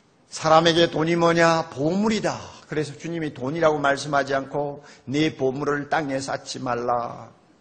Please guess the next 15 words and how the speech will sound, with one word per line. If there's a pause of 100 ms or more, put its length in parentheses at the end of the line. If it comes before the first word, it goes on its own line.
(180)
보물이라고
그러잖아요. (1300)
처음에는
보물이라고
하시다가
이십사
절에
가면
돈으로
바뀌어요. (720)
만몬이라고
하는
돈신으로
바뀌어요. (220)
그러니까